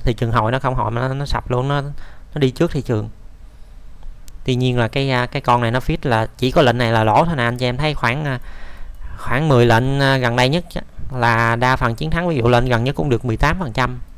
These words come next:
lệnh gần nữa bốn chấm chín phần trăm, một chấm mấy phần trăm là không lỗ, sáu phần trăm. Cái lệnh lỗ gần nhất là cũng là một cái lệnh mà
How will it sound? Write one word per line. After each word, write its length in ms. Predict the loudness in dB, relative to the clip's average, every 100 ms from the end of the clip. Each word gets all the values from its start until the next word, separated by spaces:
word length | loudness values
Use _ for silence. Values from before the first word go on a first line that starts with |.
| -14 -14 -16 -20 -20 -20 -8
lệnh 200 | -2 0
gần 200 | 2 2
nữa 140 | 2 2
bốn 220 | 4 4
chấm 140 | 4 0
chín 200 | -4 -4
phần 180 | -4
trăm, 440 | -2 -2 -2 -8 -10 -2
một 200 | 4 4
chấm 140 | 4
mấy 140 | 0 -2
phần 120 | -4
trăm 320 | -4 -4 -4
là 100 | -4
không 240 | -4 -6
lỗ, 220 | -4 -4 0
sáu 260 | 0 0 -2
phần 140 | -4
trăm. 260 | -4 -4 -6 -16 -18 -16 -18 -20 -20 -20 -20 -18 -18 -8
Cái 100 | -2
lệnh 200 | 0 2
lỗ 200 | 4 4
gần 200 | 2 0
nhất 300 | -2 -4 -4
là 200 | -2 -2
cũng 280 | 0 0 2
là 100 | 0
một 120 | 2 2
cái 100 | 4
lệnh 300 | 0 0 -2
mà 420 | -2 -2 -4